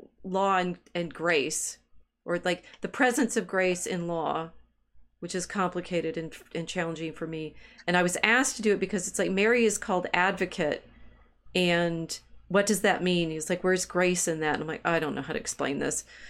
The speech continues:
'Cause I didn't know what to think about it. I didn't, like, "Well, do you mean mercy?" And the person who was asking me, he's like, "No, no, no, grace." That's, and I,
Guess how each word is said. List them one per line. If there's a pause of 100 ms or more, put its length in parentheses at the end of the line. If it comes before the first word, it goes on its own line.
(360)
'Cause
I
didn't
know
what
to
think
about
it.
I
didn't,
like,
"Well,
do
you
mean
mercy?"
And
the
person
who
was
asking
me,
he's
like,
"No,
no,
no,
grace."
That's, (360)
and
I,